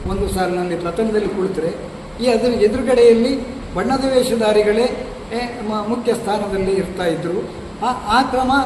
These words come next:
ಈ ಬಣ್ಣದ ವೇಷಧಾರಿಗಳ ಪ್ರಾಶಸ್ತ್ಯ ಕಡಿಮೆ ಆದದ್ರಿಂದ ಅವರ ಆ ಸ್ಥಾನಮಾನ ಕುಂಠಿತವಾಗ್ತಾ ಬಂತು.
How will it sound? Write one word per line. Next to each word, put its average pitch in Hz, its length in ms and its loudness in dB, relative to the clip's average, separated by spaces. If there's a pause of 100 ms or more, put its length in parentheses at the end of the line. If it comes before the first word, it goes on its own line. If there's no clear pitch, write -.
(440)
ಈ 247 100 2
ಬಣ್ಣದ 240 400 -2
ವೇಷಧಾರಿಗಳ 240 540 4
ಪ್ರಾಶಸ್ತ್ಯ 226 680 0
ಕಡಿಮೆ 226 320 0
ಆದದ್ರಿಂದ 185 580 -2 (540)
ಅವರ 202 140 0
ಆ 196 80 2
ಸ್ಥಾನಮಾನ 214 920 0 (220)
ಕುಂಠಿತವಾಗ್ತಾ 208 720 0
ಬಂತು. 190 340 -2